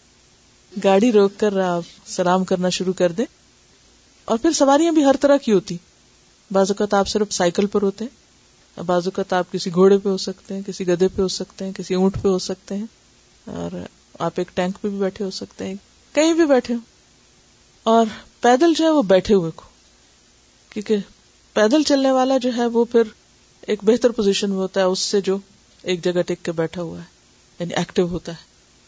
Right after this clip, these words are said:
اور صحت کے اعتبار سے ہو سکتا ہے زیادہ بہتر ہو۔ اور اسی طرح کم تعداد والے اپنے آپ کو کم محسوس کرتے ہیں نا، چھوٹا محسوس کرتے ہیں،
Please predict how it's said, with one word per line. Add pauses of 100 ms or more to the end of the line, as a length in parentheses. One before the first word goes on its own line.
(160)
اور
صحت
کے
اعتبار
سے
ہو
سکتا
ہے (640)
زیادہ
بہتر (120)
ہو۔ (800)
اور
اسی
طرح
کم
تعداد
والے
اپنے
آپ
کو
کم
محسوس
کرتے
ہیں
نا،
چھوٹا
محسوس
کرتے
ہیں،